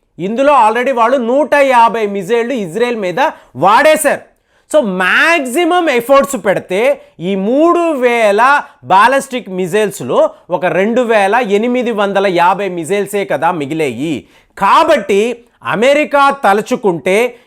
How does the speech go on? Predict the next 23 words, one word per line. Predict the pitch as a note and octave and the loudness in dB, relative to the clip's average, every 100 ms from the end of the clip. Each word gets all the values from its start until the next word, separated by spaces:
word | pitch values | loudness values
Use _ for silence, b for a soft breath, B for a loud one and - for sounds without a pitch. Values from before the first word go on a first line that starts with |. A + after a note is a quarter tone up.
| D3 | -6
ఇజ్రాయెల్తో | E3+ E3 F3 B3+ C4+ A#3 A#3+ A3+ | -2 0 2 2 2 2 0 0
కలిసి | - D#3+ E3 A3 C4 A#3 b b | -2 -4 -4 -6 -8 -10 b b
ఇరాన్ని | D3+ A#3 C#4+ D#4 D4 B3+ G3+ A#3 C#4+ - _ - | -4 2 4 4 2 0 -2 -4 -6 -10 _ -6
చిత్తు | D4 - F4+ E4+ C#4 | -4 -2 -2 -2 -4
చిత్తుగా | - A#3+ B3+ | -4 0 2
ఓడించవచ్చు, | C4+ G3+ A3+ B3 A#3+ A3 F3 - A3+ G#3+ C3+ b b | 2 2 2 0 -2 -4 -4 -4 -4 -2 -4 b b
ఈ | D3+ A3+ | -4 -2
ప్రయత్నాలు | C#4 - G#3+ A#3 G#3+ A3+ A3+ | 0 0 0 0 -4 -2 0
మొదలు | A3+ F#3 F#3 A3+ | 0 0 2 2
పెట్టాలి | G3 F#3 F3+ D#3+ D3+ F#3+ | 0 -2 0 0 0 -4
అని | C#3 | -6
చెప్పి | C#3 D4+ F4 - b | -6 -4 -4 -6 b
ఈయన | D#3+ G#3+ C4 | -2 0 2
నిన్నటికి | A3 G3+ A#3 A#3 G3+ | 0 0 0 -2 -2
నిన్న | F#3 E3+ A#3+ | -2 -2 0
ఒక | A#3+ F3 | 0 -2
ప్రకటన | G3+ D#3+ C3+ F3 | -4 -4 -4 -2
చేశాడు. | G#3+ F3+ D#3+ C#3 - | -2 -2 -2 -4 -6
So, | _ - A#3 | _ -8 -4
ఇవాళ | E3+ G3 A#3+ | 0 0 0
నేను | G3+ G#3 | -2 -2
మిమ్మల్ని | G#3+ E3+ F#3 E3+ | -4 -4 -4 -2
అడుగుతున్నాను, | D3+ F3 A3 F#3 A#2 | -4 -4 -4 -4 -6